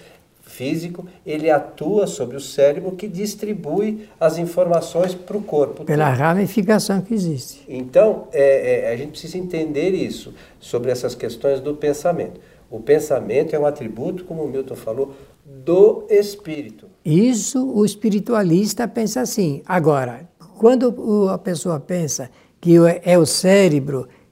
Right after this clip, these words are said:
Speaker 2: que desenvolve o pensamento, é, da pessoa, então ela não está pensando de maneira espiritualista, está pensando mate-, de maneira materialista.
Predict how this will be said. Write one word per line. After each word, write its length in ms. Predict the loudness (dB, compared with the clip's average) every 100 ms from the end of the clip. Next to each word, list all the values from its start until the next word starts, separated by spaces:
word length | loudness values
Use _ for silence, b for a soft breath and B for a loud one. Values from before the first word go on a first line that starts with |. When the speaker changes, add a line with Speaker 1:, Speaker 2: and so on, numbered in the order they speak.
| _
Speaker 2:
que 480 | -2 2 2 2 -2 -2
desenvolve 800 | 0 4 4 4 4 6 6 4
o 60 |
pensamento, 840 | 0 -4 -4 -4 -4 -4 -4 -8 -14 b b b _ _ _ _ -10
é, 640 | -8 -6 -6 -8 -10 -10
da 160 | -4 -4
pessoa, 600 | -2 -2 4 6 6 2 B B
então 380 | -2 0 0 2
ela 220 | 2 2
não 100 | 2
está 240 | 0 -2
pensando 640 | -2 0 0 0 -2 0 0
de 140 | 0
maneira 500 | 0 -2 0 0 -2 0
espiritualista, 1160 | 2 2 0 -4 -2 0 0 -2 2 2 0 -4
está 140 | -8
pensando 400 | -8 -8 -6 -6
mate-, 400 | -6 -6 -6 -6
de 280 | -6 -6 -6
maneira 480 | -6 -4 -2 -2 -2
materialista. 1300 | -2 -4 -4 -8 -4 -2 -2 -4 -6 -6 -8 -16